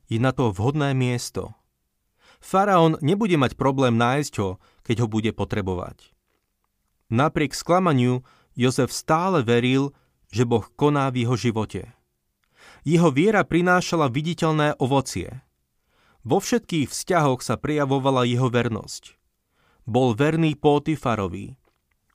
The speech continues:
V žalári bol verný správcovi žalára. Bol verný Bohu a pri každej príležitosti mu vzdal slávu.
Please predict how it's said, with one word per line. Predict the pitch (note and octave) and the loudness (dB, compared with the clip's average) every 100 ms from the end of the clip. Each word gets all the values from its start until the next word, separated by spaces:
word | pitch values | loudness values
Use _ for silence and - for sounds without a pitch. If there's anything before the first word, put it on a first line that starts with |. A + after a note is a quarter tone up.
| - | -12
V | |
žalári | G2 C#3+ E3+ F#3+ E3+ | 0 2 4 2 2
bol | D3+ C3+ A#2 | 0 0 0
verný | C#3+ D3+ C#3 | -2 -2 -4
správcovi | - C3 C#3 C3+ C3+ C3 | -2 0 0 0 -2 0
žalára. | C3 C3 B2+ A#2 F2+ A#2+ - _ _ _ - - | 0 0 -2 -4 -8 -14 -20 _ _ _ -20 -18
Bol | - C3 C3+ | 0 2 4
verný | C#3+ G3 G3+ D3+ | 2 4 2 2
Bohu | A2+ C3 C3+ D3+ - _ _ _ | 2 2 0 -2 -8 _ _ _
a | A#2+ | -6
pri | - F#3+ G#3+ | 0 -2 0
každej | G3 C#3+ B2+ | -2 0 0
príležitosti | A#2+ C3+ D3 C#3+ D3 D3+ C#3 - D3 D3+ _ _ _ | 0 0 0 0 0 -2 -4 -4 -4 -4 _ _ _
mu | A#2 G#2+ | -2 -2
vzdal | A2 B2+ C3 | 0 2 2
slávu. | - C3+ A2+ A2 G2 G2+ | 0 -2 -2 -2 -6 -14